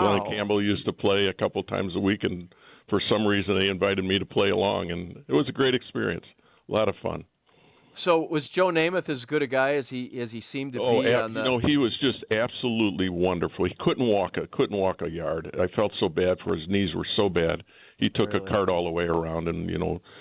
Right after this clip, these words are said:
Speaker 1: at Bel Air they take a lot of caddies, but no, he was really a nice man. Uh, he was very, when I left, uh, I went from Bel Air to Riviera, and, and when I left, he called me and he said, you know, "Let's play a round before you leave." And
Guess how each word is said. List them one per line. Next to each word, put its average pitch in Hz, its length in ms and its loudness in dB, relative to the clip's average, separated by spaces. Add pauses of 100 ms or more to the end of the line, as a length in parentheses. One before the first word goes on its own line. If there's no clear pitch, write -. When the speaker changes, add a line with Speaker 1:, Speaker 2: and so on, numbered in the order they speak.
(200)
Speaker 1:
at - 140 0
Bel 92 220 4
Air 90 160 4
they 82 120 -2
take 87 200 -2
a 85 60 0
lot 85 160 2
of 80 80 -6
caddies, 87 400 2
but - 120 -4
no, 110 220 2
he 107 140 2
was 92 200 2
really 90 480 0
a 87 60 -2
nice 85 480 -2
man. 76 320 -8 (560)
Uh, 82 280 0
he 87 120 0
was 87 220 2
very, 98 340 2 (220)
when 104 160 2
I 110 80 2
left, 117 380 0 (100)
uh, 90 420 0
I 95 80 2
went 95 280 0 (200)
from 95 160 -4
Bel 95 240 2
Air 95 120 2
to - 140 -8
Riviera, 92 540 2
and, 90 120 -8 (420)
and 98 140 0
when 95 160 2
I 90 80 2
left, 101 280 2
he 92 120 -2
called 135 340 0
me 85 160 -2
and 87 200 -2
he 92 180 -4 (120)
said, 90 160 0
you 92 120 0
know, 92 100 2
"Let's 101 160 2
play - 260 0
a 87 60 2
round 85 320 -2
before 85 320 0
you 87 100 0
leave." 92 280 2
And 87 160 -4